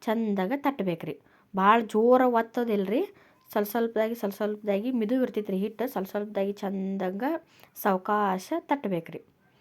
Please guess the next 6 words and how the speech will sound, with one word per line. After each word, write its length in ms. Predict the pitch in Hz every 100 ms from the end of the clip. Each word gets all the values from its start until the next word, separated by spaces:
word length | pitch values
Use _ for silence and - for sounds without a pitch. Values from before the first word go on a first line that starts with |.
| _ _ - _ _ - 196
ದೊಡ್ಡದಾತಿತ್ರಿ 680 | 185 208 190 196 190 180 165 156
ತಾನ. 140 | 160 180 247 - _ _ _ _ _ _ _ _ _ _ _ _ -
ಒಂದ್ಸಲ 240 | 208 202 226 247 214
ಮಾಡಿ 200 | 226 240 220
ನೋಡೋದ್ರಿ, 380 | 190 196 185 - - 202
ಅಂದ್ರೆ 300 | 185 190